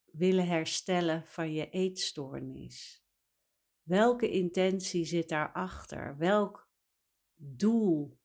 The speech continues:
heb je? Wat wil je bereiken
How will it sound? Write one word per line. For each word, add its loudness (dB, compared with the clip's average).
heb -2
je? -6
Wat 0
wil 4
je 2
bereiken -2